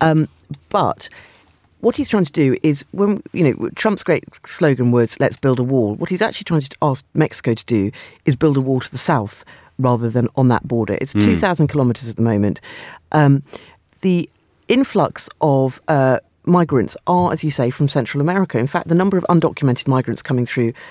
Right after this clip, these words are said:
Speaker 1: from Mexico over the border now is something like under half of
Speaker 2: Mm.
Speaker 1: those who are crossing. So he's saying, "Look, I can, um, w-,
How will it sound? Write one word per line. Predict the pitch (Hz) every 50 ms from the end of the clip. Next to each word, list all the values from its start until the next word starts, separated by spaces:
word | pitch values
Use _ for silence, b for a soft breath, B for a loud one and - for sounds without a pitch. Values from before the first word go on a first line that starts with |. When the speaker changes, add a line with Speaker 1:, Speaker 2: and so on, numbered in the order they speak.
| B
Speaker 1:
from | B - - 143 123 127 143
Mexico | 165 - - - - - 120 - - 71 60 71 71 - _ -
over | 131 127 110 113
the | 107 107
border | 117 117 113 110 110
now | 101 110 104 98 95 101 B B B B B B B B
is | - 139
something | - 160 139 143 135 -
like | 110 - - -
under | 165 156 143 143
half | - - 156 143 120 107 101 - - - -
of | 131 107
Speaker 2:
Mm. | 98 95 87
Speaker 1:
those | 80 131 127 -
who | - 135
are | 117
crossing. | - - 170 151 - - - 90 95 - B B B B B B B B
So | - 202
he's | 196 247 262 -
saying, | - 214 196 190
"Look, | 185 - - B B B B B B B
I | - 208 233
can, | - - 233 226 202 185 180 175 - -
um, | - 156 151 151 151 147 151 147 143 B B B B B B -
w-, | - -